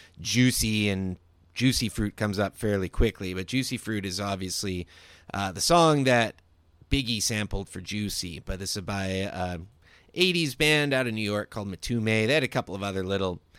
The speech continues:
hits here and there, but, uh, Matume's biggest one was Juicy Fruit. Um, I just think it's a super sweet,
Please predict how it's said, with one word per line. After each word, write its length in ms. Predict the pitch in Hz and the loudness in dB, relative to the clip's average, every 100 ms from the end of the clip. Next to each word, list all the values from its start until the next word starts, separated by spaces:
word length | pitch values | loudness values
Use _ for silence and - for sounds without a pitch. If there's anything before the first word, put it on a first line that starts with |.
| - - | -20 -4
hits 280 | 117 - | -2 -2
here 180 | - 107 | -2 0
and 160 | 101 95 | 0 0
there, 300 | 98 98 92 | 2 2 0
but, 260 | 82 95 | -2 -2
uh, 240 | 92 92 90 | 0 0 0
Matume's 760 | 92 - 113 104 101 95 85 - | -4 -4 -4 -2 -2 -2 -4 -6
biggest 420 | - 139 110 - | -2 0 -2 -2
one 220 | 101 95 | -4 -4
was 280 | 95 95 82 | -2 -4 -4
Juicy 340 | - 98 107 | -8 -8 -8
Fruit. 300 | 90 98 95 - - - - | -6 -2 -2 -4 -16 -20 -14
Um, 300 | - 98 95 | -6 -4 0
I 180 | 107 156 | 4 6
just 180 | 131 101 | 4 0
think 160 | 113 92 | -4 -8
it's 120 | - | -8
a 60 | |
super 400 | - 113 110 87 | -4 -2 -2 -2
sweet, 400 | - - 95 87 | -4 -4 -4 -4